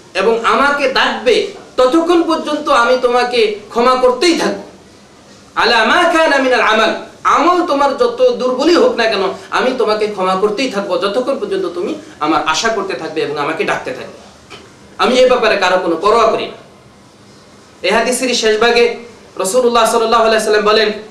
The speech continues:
আল্লাহ রাব্বুল আলামিন তারপরে বলবেন, "ইয়া ইবনা আদম, লাউ আতাইতানি বিকুরাবিল আরদি খাতায়া, সুম্মা লাকীতানি লা তুশরিকু বি শাইআ, লা আতাইতুকা বিকুরাবিহা মাগফিরা।"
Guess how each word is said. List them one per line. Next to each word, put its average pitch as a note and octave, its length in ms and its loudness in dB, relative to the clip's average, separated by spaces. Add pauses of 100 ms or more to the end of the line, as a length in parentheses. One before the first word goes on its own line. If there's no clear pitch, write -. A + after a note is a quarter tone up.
(140)
আল্লাহ A#3 260 2
রাব্বুল G#3+ 280 0
আলামিন G3+ 280 0
তারপরে G3 340 0
বলবেন, G3+ 400 -2 (1400)
"ইয়া A3 140 2
ইবনা G#3+ 180 -2
আদম, A3+ 500 2 (580)
লাউ A3 180 2
আতাইতানি A#3+ 640 2
বিকুরাবিল A3+ 720 2
আরদি A3 320 2
খাতায়া, G#3+ 680 2 (220)
সুম্মা C4 260 -2
লাকীতানি G#3 640 0
লা A#3+ 300 2
তুশরিকু G#3 400 -6
বি F#3+ 240 -6
শাইআ, A#3+ 520 2 (260)
লা E3+ 100 -2
আতাইতুকা F#3+ 580 -2
বিকুরাবিহা D3 840 -2
মাগফিরা।" - 580 -8